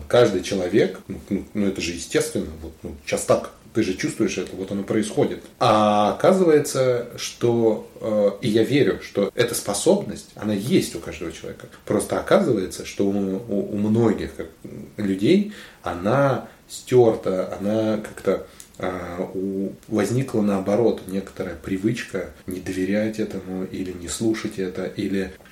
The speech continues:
как, э, у лампы, как у фонарика свет мог, вот это вот стёклышко может быть так замазано какими-то предыдущими опытами, что оно просто не пробивается. А моя проблема в этом смысле, что и слыша, с-, э, слыша этот голос,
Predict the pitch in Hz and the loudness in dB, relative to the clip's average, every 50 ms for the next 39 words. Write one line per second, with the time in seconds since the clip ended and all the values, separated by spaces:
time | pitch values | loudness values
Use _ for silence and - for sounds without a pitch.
0 | - - - - - 104 - - - - 87 90 87 87 80 - 95 92 92 92 | -20 -10 -10 -4 -2 -2 -2 0 -2 -2 -2 -2 -2 -2 -2 -2 -2 -2 0 0
1 | 92 92 - 95 - - - 92 90 - - - 92 95 98 92 85 82 80 - | 0 -2 -2 -6 -8 -4 -6 -6 -6 -6 -4 -2 -2 0 0 -2 -2 -4 -2 0
2 | 85 80 78 - - - - 92 90 87 85 - 95 87 87 87 - - 73 - | 0 0 0 -2 -4 -4 -2 0 0 0 -2 -4 -8 -8 -8 -8 -10 -10 -14 -12
3 | - 90 87 - 90 87 - 85 78 - - - 104 - - 90 - - - 92 | -10 -10 -6 -4 -4 -4 -4 -6 -8 -6 -4 -4 -4 -2 -2 -6 -6 -6 -8 -8
4 | 87 85 82 87 92 - 95 85 85 85 90 87 92 92 95 90 87 87 87 85 | -8 -8 -8 -8 -6 -4 -4 -4 -4 -6 -6 -4 -2 -2 -2 -2 -2 -6 -8 -10
5 | - 92 85 - 92 87 80 - - - 92 92 92 92 - - 107 98 95 98 | -10 -10 -10 -10 -10 -10 -10 -10 -6 -4 -4 -4 -4 -6 -4 -2 -2 0 0 0
6 | 98 98 98 - - - 92 90 82 - - - - - - 92 92 90 90 90 | 0 -2 -4 -6 -8 -8 -10 -10 -12 -14 -14 -16 -8 -4 -2 -2 0 -2 -2 -4
7 | 82 - - - - - - 104 101 - - - - 104 98 - 92 - - 92 | -8 -12 -16 -20 -16 -4 -2 -2 0 0 0 0 0 -2 -2 -2 -4 -2 0 2
8 | 87 98 - 139 135 - - - 101 98 - - - 95 95 92 90 87 87 85 | 2 4 4 4 2 -2 -4 -8 -10 -10 -12 -10 -6 -4 -2 -2 -2 -4 -4 -4
9 | 87 95 101 120 113 104 104 104 107 110 131 180 185 - 139 123 113 110 107 95 | -4 -4 -2 -2 -2 2 4 6 6 8 6 6 6 6 4 4 6 6 4 4
10 | 90 90 85 90 87 - - - - - 143 143 - 107 92 - - - 87 82 | 2 0 -4 -4 -4 -4 -6 -6 -4 -4 -4 -4 -2 -4 -6 -6 -4 -4 -4 -4
11 | 85 95 - - - - - 120 123 127 120 - - 101 - - - - - _ | -4 -8 -10 -6 -4 -2 2 4 4 4 4 4 0 -2 -2 -2 -6 -14 -16 _
12 | - - - - - - 50 - - - - - - 123 127 123 - - - 107 | -10 -10 -10 -10 -8 -8 -8 -6 -6 -6 -6 -2 2 2 2 2 2 0 0 0
13 | 92 - - - 95 - - 113 - 95 98 143 202 202 - - - - - | -2 -2 -4 -6 -6 -6 -6 -8 -8 -2 0 0 0 0 0 -4 -6 -12 -16